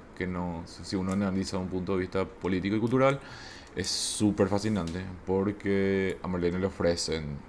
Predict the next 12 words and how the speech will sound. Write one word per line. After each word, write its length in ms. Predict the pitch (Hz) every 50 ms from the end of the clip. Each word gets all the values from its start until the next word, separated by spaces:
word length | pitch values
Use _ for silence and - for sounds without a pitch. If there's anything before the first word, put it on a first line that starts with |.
| - -
dinero, 440 | - 95 92 87 78 65 - - - - - - - - - -
¿verdad? 220 | - - - -
Le 100 | - 90
ofrecen 300 | 87 - 80 76 - 85
dinero 260 | 95 90 90 90 87
para 140 | 85 98 92
que 80 | 92 90
ella 140 | 87 90
vuelva 440 | 87 85 90 92 101 107 101 101 98
a 40 | 95
Alemania 560 | 92 92 85 85 82 80 80 82 82 80 92 98 - - - - - - - - - - - -
y 440 | 85 92 90 92 98 101 104 110